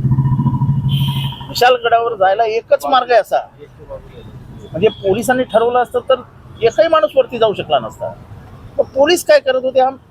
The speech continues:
हायकोर्टाने प्रश्न विचारला ना, हायकोर्टाने सांगितलं की दंग-, म्हणजे ही दंगल घडली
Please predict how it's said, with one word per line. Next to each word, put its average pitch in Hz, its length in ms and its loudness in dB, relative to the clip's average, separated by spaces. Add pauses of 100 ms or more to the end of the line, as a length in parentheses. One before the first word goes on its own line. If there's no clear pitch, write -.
(340)
हायकोर्टाने 302 560 4
प्रश्न 254 280 -4
विचारला 190 360 2
ना, 165 80 -2
हायकोर्टाने 240 480 2
सांगितलं 165 420 0 (560)
की 262 100 -2
दंग-, 202 420 2
म्हणजे 220 220 2 (600)
ही 175 80 0
दंगल 214 480 4
घडली 175 360 -2